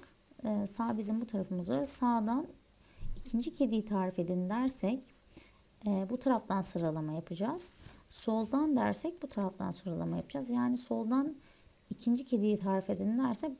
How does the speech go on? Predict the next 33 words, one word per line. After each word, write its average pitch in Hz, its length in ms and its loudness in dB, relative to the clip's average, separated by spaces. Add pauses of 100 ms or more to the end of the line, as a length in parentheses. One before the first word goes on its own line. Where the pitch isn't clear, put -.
sıralama 233 480 0
buradan 196 340 2
başlar. - 360 -6 (100)
Ama 240 180 0
sağdan 254 500 -2 (100)
sıralama 202 420 0
yapın 185 320 -2
derse 196 420 -2
de 320 120 -2 (540)
sağdan 233 460 2
sıralama 185 460 0
yapacağız 175 340 -4
tekrardan. 170 680 -4
Bu 214 60 -4
şekilde 147 400 -4
sıralama, 147 480 -4
yani 160 460 -4
birinci, 185 440 0
ikinci, - 480 -6
üçüncü, 185 500 -4
dördüncü, 180 480 -2
beşinci, 233 540 0 (560)
altıncı, 220 640 0
yedinci 226 920 0
ve 269 120 2
sekizinci 233 600 -2
kedi 269 280 -2
bu 262 40 -2
sefer 277 380 -4
bu 254 120 -2
taraf 196 300 -2
olacak 139 400 -8
yani. - 340 -10